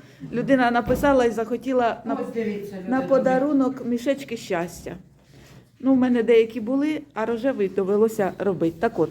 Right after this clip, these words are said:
Speaker 1: я ходила, робила отвори у кухню сюди паяльником. Так тут в сараї була тиша. Ніде ніхто не бився, тиша, тиша була. Вон кормик, іди пий. Ой, їж, пий. Обережно, хопа.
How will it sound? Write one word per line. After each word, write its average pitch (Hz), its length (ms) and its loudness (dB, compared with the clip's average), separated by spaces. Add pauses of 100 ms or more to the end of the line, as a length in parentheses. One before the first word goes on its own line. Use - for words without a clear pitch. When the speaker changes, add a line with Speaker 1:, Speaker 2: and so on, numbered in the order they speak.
Speaker 1:
я 208 100 2
ходила, 220 400 6
робила 196 400 4
отвори 220 540 2
у 196 160 0
кухню 180 340 0
сюди 185 280 2
паяльником. 175 760 2
Так 240 140 2 (420)
тут 392 280 6
в - 100 -10
сараї 294 460 4
була 196 340 2 (160)
тиша. 156 460 0 (800)
Ніде 269 540 8
ніхто 254 360 4
не 226 140 6
бився, 269 640 4
тиша, 285 500 -4
тиша 170 440 -4
була. 170 360 -2 (360)
Вон 247 200 4 (220)
кормик, 208 460 4
іди 190 180 2
пий. 175 240 -4 (260)
Ой, 165 180 -2
їж, 165 380 -4 (300)
пий. 151 240 -12 (720)
Обережно, 156 500 0
хопа. - 240 -2